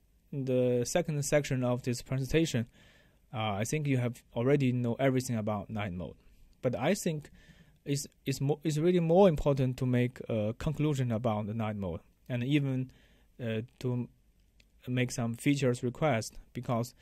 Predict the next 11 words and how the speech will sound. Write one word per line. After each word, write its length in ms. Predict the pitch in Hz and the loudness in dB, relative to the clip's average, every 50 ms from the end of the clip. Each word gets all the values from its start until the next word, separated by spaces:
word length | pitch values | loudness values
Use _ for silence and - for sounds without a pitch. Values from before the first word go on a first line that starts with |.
| - _ _ _ _ _ _ _ | -20 _ _ _ _ _ _ _
this 240 | 156 180 196 - - | 2 2 2 2 0
mode 340 | 156 151 147 143 139 - | 2 2 2 2 0 0
could 200 | - 127 113 131 | -2 -2 -2 2
definitely 640 | - 151 160 156 143 139 135 127 120 123 123 123 117 | 4 4 4 6 4 0 0 0 -2 -2 -2 -2 -2
be 180 | 123 - 123 | -2 -2 -4
better 380 | 110 123 - - 135 139 135 120 | -4 -2 0 2 4 4 4 2
in 100 | 113 117 | 0 -2
the 80 | 110 104 | -4 -6
future, 440 | - - 143 147 143 - 104 - - | -4 -2 -2 -2 -2 -4 -8 -8 -8
and, 560 | - 107 107 104 104 101 98 98 107 120 - | -8 -8 -6 -6 -6 -6 -6 -8 -10 -10 -8
uh, 200 | 104 95 95 95 | -8 -6 -6 -8